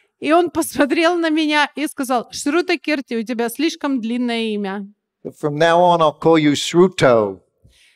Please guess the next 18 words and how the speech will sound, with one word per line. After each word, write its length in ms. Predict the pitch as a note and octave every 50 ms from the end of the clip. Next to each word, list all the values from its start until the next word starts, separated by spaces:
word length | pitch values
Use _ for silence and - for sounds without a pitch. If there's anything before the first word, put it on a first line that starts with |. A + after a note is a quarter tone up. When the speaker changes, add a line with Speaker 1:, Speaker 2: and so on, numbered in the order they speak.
| _ _ _ _ _ _ _ _
Speaker 1:
С 180 | - - - -
этого 380 | E4 F#4+ F#4 F4+ D4+ E4 E4
дня 320 | B3+ C4+ D4 E4+ G4 F#4 C#4
буду 300 | B3 A3+ D4+ C#4 E4 D#4+
называть 440 | D#4 D#4+ C#4+ C#4 C4+ C#4+ D4+ D4+
тебя 220 | D4+ D#4 C4 D4 C4+
Шруто. 600 | - - A#3+ A#3 A3+ G#3 - G3+ F#3+ F#3 G#3 F#3 _ _ _ _ _ _ _ _
Speaker 2:
So 200 | _ - D#3 D#3+
for 140 | - E3+ E3+
the 120 | D3+ E3
rest 340 | D#3+ F3 F3+ E3+ - - -
of 100 | F#3 F3
the 100 | E3 E3
day, 460 | D3 - F3 E3 E3+ D#3+ D3+ C#3 B2
he 120 | A2+ C3+ C#3
called 320 | - - D#3 D3+ D3+ D3
me 140 | C#3+ D3 C#3
Shruto. 840 | C3 - - - D#3 E3 D#3 D#3+ - D3+ C3+ A#2+ A2 G#2+ G2+ G2 F#2